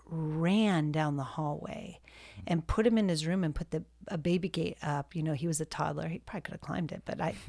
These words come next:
I wasn't really thinking. Put him in there and then went running back to my front door before they'd even made it up. It was a long walk, but before they made up the walk, flung the front door open and said, "What are you here to say?" Or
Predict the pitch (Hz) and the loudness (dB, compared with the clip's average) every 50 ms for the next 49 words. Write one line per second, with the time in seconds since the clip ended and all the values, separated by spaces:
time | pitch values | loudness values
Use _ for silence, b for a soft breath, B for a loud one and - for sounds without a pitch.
0 | - - - 180 196 202 185 185 180 165 170 156 - - 240 233 - 160 170 B | -4 0 2 6 6 6 6 6 4 4 2 4 4 4 4 4 4 0 -2 B
1 | B B B B B B B B B B B B - - - 240 254 277 254 220 | B B B B B B B B B B B B -4 2 6 8 10 10 10 10
2 | 214 233 247 226 208 180 170 165 160 160 - - - 175 180 185 180 180 180 170 | 10 10 8 8 8 6 6 6 6 4 4 2 2 4 4 4 4 4 4 2
3 | - - 170 156 165 175 185 202 233 254 220 180 156 139 - 156 165 180 202 196 | 0 0 -2 0 2 2 4 4 4 4 4 2 2 2 2 2 2 4 4 4
4 | 175 147 147 - - - - - b b b b b b b _ _ _ - - | 2 2 0 -2 -4 -10 -12 -14 b b b b b b b _ _ _ -2 2
5 | - 214 196 190 180 165 147 - - - 190 202 196 - 170 147 165 170 175 185 | 6 6 8 8 8 6 6 4 2 4 4 4 4 2 2 4 4 6 8 10
6 | 175 160 151 147 165 147 - - 196 175 165 175 165 160 170 160 165 147 151 156 | 10 10 8 6 4 2 4 4 4 6 6 6 6 6 6 6 6 6 8 6
7 | 165 175 170 156 143 156 151 - - - 294 302 - - - 156 160 180 185 170 | 6 6 6 6 6 4 2 0 0 -4 -4 -2 -2 -2 -2 -2 -4 -4 -6 -10
8 | 185 175 170 160 165 143 - - - - - 190 - - - - 190 185 - 202 | -6 0 4 4 4 4 2 -2 -6 -2 -2 -2 -2 -2 0 2 2 4 6 6
9 | 196 190 180 170 170 180 - 269 202 156 - 165 160 143 147 151 - - B B | 6 6 6 4 2 2 0 0 -2 -2 0 0 2 2 2 0 0 -4 B B
10 | B B B B B - - - - - 196 196 214 214 202 180 165 - - 190 | B B B B B -12 -10 -6 0 2 4 4 4 4 2 2 0 0 0 0
11 | 180 - - 170 170 170 - - 160 165 180 175 - 165 156 151 151 151 156 147 | 0 2 2 4 4 4 4 4 2 2 2 2 0 0 0 0 0 0 -2 0
12 | - - - - 156 151 151 151 151 147 151 160 180 185 185 196 185 180 165 147 | 0 0 2 2 2 2 0 0 -2 -4 0 2 4 4 4 6 4 4 2 2
13 | - - 170 156 143 151 131 - - 165 151 147 - - - - - - - - | 2 0 0 0 0 2 2 4 4 4 2 2 0 -4 -6 -6 -6 -2 -2 0
14 | - - - | 0 0 -2